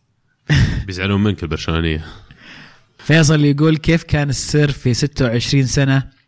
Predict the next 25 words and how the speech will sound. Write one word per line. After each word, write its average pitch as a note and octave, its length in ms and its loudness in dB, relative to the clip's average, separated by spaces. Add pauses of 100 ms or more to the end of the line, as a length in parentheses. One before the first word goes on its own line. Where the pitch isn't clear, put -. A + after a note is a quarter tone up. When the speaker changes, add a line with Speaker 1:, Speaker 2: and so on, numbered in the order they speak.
(140)
Speaker 1:
اللي G#2+ 120 0
درب A#2+ 240 2
فيها A#2 240 2
يتعامل A#2+ 380 4
مع G#2+ 120 0
انخفاض A#2+ 440 0
أداء G#2+ 280 -2
اللاعبين G#2+ 480 0
وإدارته G#2+ 460 0
للأزمات، G#2 580 0 (380)
اللي B2 200 2
أزعم D#3+ 200 4
أن B2+ 100 4
زيدان C3+ 300 4
ما C3+ 120 2
يقدر B2+ 220 2
يدير A2+ 320 2
الأزمة A2+ 480 0
اللي G#2+ 300 2
هو A#2 120 4
فيها، A#2 420 0 (260)
وانخفاض، A#2+ 600 0
انخفاض A#2+ 500 2
أداء A2+ 280 0
اللاعبين؟ G2+ 500 0